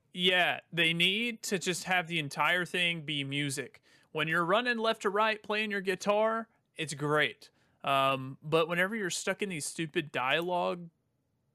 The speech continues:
uh, like, just pointless dialogue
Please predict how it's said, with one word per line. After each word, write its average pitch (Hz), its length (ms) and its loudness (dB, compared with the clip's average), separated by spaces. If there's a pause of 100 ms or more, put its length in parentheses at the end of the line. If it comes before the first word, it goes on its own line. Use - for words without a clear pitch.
uh, 202 200 -2 (520)
like, 190 300 0
just - 260 -4
pointless 226 520 2
dialogue 131 560 0